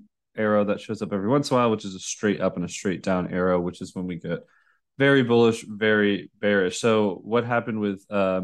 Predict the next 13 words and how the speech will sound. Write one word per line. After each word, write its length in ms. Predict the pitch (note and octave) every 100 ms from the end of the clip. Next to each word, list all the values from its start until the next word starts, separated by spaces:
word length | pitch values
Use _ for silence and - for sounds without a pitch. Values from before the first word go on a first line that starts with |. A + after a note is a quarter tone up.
| G2 _
Bitcoin? 800 | D3 C#3+ C#3 B2 A#2+ A#2 A#2 A2+ - _ _ _ _
Not 240 | A#2 B2 C3
a 60 |
whole 220 | A#2+ A2 G2+
lot, 280 | G2+ F2
right? 220 | F#2+ F#2+ F#2+
Like, 140 | G2+ -
for 100 | G#2
the 100 | G2+
past 400 | A#2 A2+ - -
three 240 | A2 A#2
weeks, 640 | G#2 G#2+ G#2+ - - -
um, 560 | G2+ G2 F#2 F2+ F#2